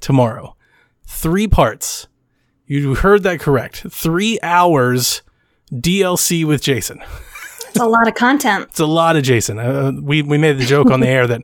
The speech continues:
Speaker 1: we're just kind of making up for all of the lost Nintendo Shacks. Just let's get it all out right now.
Speaker 2: There you go.
Speaker 1: The one big giant podcast.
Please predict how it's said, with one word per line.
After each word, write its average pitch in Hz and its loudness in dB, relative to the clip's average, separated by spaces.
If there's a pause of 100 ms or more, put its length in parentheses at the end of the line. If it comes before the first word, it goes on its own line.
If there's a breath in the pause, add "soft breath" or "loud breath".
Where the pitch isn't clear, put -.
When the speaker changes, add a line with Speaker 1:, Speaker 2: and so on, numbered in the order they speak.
(360 loud breath)
Speaker 1:
we're 143 4
just 143 -4
kind 151 0
of 120 -6
making 147 0
up 143 -2
for 139 0
all 143 2
of 131 -2
the 131 0
lost 127 0
Nintendo 123 0
Shacks. 110 -2
Just - -4
let's 110 -4
get 139 0
it 143 2
all 139 2
out 131 0
right 131 0
now. 120 0
Speaker 2:
There 208 2
you 196 -2
go. 185 0
Speaker 1:
The - -2
one 139 2
big 127 0
giant 117 -4
podcast. 110 -10